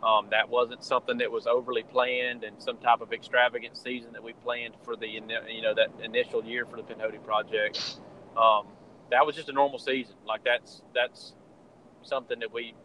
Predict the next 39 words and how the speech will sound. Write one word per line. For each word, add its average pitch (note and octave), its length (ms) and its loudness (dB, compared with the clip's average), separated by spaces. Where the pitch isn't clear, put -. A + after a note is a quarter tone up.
I G#2+ 60 -2
mean, G#2+ 140 -14
I'm, A2+ 160 2
I'm A#2 220 -2
on A#2 100 -2
my, A#2+ 140 0
I'm A#2+ 200 -2
on B2+ 100 -2
my C3 80 0
way C3+ 140 6
to B2+ 80 -2
do C3 120 0
it A#2+ 80 -2
right B2 180 2
now. B2 320 -12
You A2 120 -14
know, G#2 240 -4
I G#2+ 40 -14
mean, G#2+ 140 -12
it, G#2+ 160 -6
it's A2+ 240 -10
just - 220 -20
a A#2+ 40 -18
normal A#2 280 -12
season. A#2 340 -6
We've A#2 140 -8
been A2+ 100 -8
hunting A#2 340 -10
seventy A#2+ 480 4
more A#2 300 0
or A#2 60 -2
more A#2+ 200 0
days A2+ 400 4
now A2+ 320 -2
for G#2 240 -4
eight A#2 160 2
or A2 60 -8
ten A#2 280 -8
years. G#2+ 540 -8